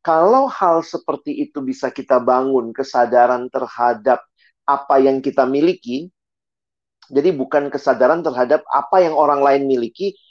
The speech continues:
atau bahkan yang lebih, lebih ilusi banget, apa yang kita nggak miliki gitu.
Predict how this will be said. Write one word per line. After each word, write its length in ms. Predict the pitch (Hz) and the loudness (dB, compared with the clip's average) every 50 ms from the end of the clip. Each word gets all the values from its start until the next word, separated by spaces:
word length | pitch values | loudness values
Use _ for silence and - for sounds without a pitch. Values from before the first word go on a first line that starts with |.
| _ _ | _ _
atau 320 | - 131 - - 175 143 | -6 -6 -2 0 0 0
bahkan 240 | 135 127 - 180 170 | 0 0 0 -2 0
yang 160 | 160 143 135 | 0 0 0
lebih, 480 | 135 131 113 120 131 127 127 123 113 - - 123 | 0 0 0 -2 -6 -6 -6 -8 -8 -10 -6 -2
lebih 480 | 135 131 117 110 127 127 123 123 - | -2 -2 -2 -4 -6 -6 -4 -4 -2
ilusi 480 | - 147 143 139 143 135 - - 160 139 | 0 0 2 2 2 0 0 -4 -4 0
banget, 320 | 117 127 120 131 175 185 - _ _ _ _ _ _ _ _ _ _ | 0 0 0 2 0 -2 -4 _ _ _ _ _ _ _ _ _ _
apa 260 | - 156 - - - 190 180 | -4 -2 -2 2 2 4 4
yang 140 | 175 170 165 160 - _ _ _ _ _ _ _ _ _ _ _ | 4 2 0 -4 -8 _ _ _ _ _ _ _ _ _ _ _
kita 480 | - 175 175 - 185 185 190 190 180 | -6 -6 -2 2 2 4 4 4 4
nggak 160 | 160 160 147 160 | 4 4 4 6
miliki 400 | 185 185 202 202 202 185 185 151 | 6 6 6 4 2 -2 -2 0
gitu. 240 | 131 135 - 131 | 0 0 0 -2